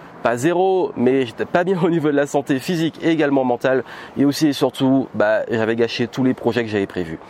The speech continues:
Cette année, la santé, ça va et c'est le plus important. Et aussi et surtout, j'ai sorti un nouveau livre et j'ai fait une tournée de conférences. Je vais vous en parler. Quelles sont les leçons à en tirer ? Comment aussi rebondir ? Comment remonter quand, après un an,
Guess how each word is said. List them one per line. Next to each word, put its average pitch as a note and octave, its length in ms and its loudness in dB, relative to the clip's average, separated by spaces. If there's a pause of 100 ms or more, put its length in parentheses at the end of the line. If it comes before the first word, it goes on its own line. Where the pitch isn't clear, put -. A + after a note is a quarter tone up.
(240)
Cette G#3+ 240 0
année, F3+ 260 2 (600)
la C3 140 2
santé, D3+ 540 2
ça C3 240 0
va B2 240 2
et A2+ 60 0
c'est A#2+ 120 -2
le A2 60 -2
plus B2 160 -2
important. A#2+ 520 0
Et B2 80 2
aussi A#2+ 260 0
et B2 40 2
surtout, B2+ 320 -2
j'ai A#2+ 100 0
sorti A2+ 280 -2
un A2 80 2
nouveau A#2+ 260 2
livre A#2+ 220 0 (280)
et F3 140 4
j'ai D3+ 160 2
fait F3 140 2
une F3+ 80 0
tournée D3 200 2
de C3+ 60 -6
conférences. C3 540 2
Je A2 160 -2
vais C#3+ 80 2
vous C3+ 160 0
en A#2+ 80 4
parler. A#2+ 400 0 (360)
Quelles F#3 140 2
sont C4 140 0
les A#3 100 4
leçons E3 300 2
à - 20 4
en C#3+ 100 2
tirer ? G#2 320 -2 (300)
Comment G#3 220 2
aussi G3+ 440 0
rebondir ? C#3+ 540 2
Comment F#3+ 260 0
remonter C#3 540 0 (380)
quand, D#3 340 2 (100)
après D3 460 2
un C#3+ 200 2
an, C#3 200 2